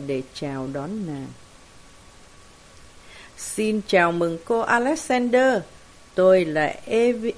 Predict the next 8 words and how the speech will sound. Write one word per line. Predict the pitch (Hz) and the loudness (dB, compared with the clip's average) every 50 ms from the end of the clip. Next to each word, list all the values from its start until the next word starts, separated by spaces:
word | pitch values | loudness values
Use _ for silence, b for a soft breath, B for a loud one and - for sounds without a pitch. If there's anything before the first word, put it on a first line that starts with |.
| - - - | -10 -6 2
Evelyn | 190 196 208 196 196 196 202 196 196 196 202 202 202 - - | 2 2 4 4 2 0 2 2 0 0 -2 -4 -4 -6 -2
Kay. | - 196 165 156 135 120 131 - - - - - - - - - - - - - B B B B B B B B - | -2 0 0 0 -2 -6 -10 -16 -20 -20 -20 -20 -20 -20 -20 -20 -20 -20 -20 -20 B B B B B B B B -10
Đây | 170 165 190 190 196 190 | 2 4 4 4 4 2
là | 170 160 156 - - - | 0 -2 -4 -6 -8 -14
Carl, | - - 208 196 202 208 214 233 277 - - - - - - - - - - - - - - - | -8 -4 -2 0 0 0 0 -2 -4 -6 -10 -16 -20 -20 -20 -20 -20 -20 -20 -20 -20 -20 -10 -4
Tucker, | - 294 285 - - - 226 226 226 226 247 - - - - - - - - - | -2 -2 -2 -4 -4 -2 2 2 4 2 2 0 -2 -6 -14 -20 -20 -20 -20 -16
Matthew, | - 156 165 185 226 - - - - 247 233 247 247 240 254 269 262 - B B B B B B B B - - - - - | -12 -8 -6 -6 -6 -6 -10 -8 -4 -2 2 2 4 4 2 0 -2 -6 B B B B B B B B -20 -20 -20 -20 -8
Janik." | - - 214 208 208 196 156 | -4 -2 -2 0 -2 -2 -4